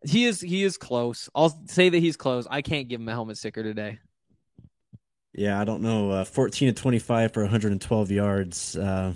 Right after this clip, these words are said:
Speaker 1: You just can't, right?
Speaker 2: uh, we said some nice things.
Speaker 1: We did. We said some nice things, and that's what he deserves, 'cause he has come a long way this season, and there are flashes. The times he rolls out of the pocket and stops,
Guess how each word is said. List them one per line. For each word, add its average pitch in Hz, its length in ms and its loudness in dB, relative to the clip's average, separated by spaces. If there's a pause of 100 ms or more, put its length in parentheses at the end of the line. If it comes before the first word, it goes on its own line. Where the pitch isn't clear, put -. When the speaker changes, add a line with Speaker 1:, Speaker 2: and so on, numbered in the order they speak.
Speaker 1:
You 190 100 -10
just 185 220 0
can't, 202 340 0
right? 143 360 -6 (720)
Speaker 2:
uh, - 180 -10
we 156 160 6
said 330 240 6
some 165 160 2
nice 120 260 6
things. 123 380 2 (240)
Speaker 1:
We 190 80 4
did. 269 260 6
We 220 120 4
said 220 300 6
some 233 200 0
nice 180 300 0
things, 113 500 -4
and 156 160 -6
that's 190 240 0
what 180 100 2
he 170 80 4
deserves, 135 480 0
'cause 143 120 -6
he 190 100 4
has 180 140 10
come 196 240 6
a 165 80 8
long 165 400 4
way 151 220 2
this 120 200 -4
season, 110 400 -8
and 113 120 -8
there 160 120 4
are 170 100 6
flashes. 147 640 -2 (280)
The 127 80 -14
times 180 240 0
he 190 80 0
rolls 180 320 8
out 185 100 8
of 170 60 6
the 160 120 -6
pocket 170 420 2
and 131 100 -12
stops, 147 520 -4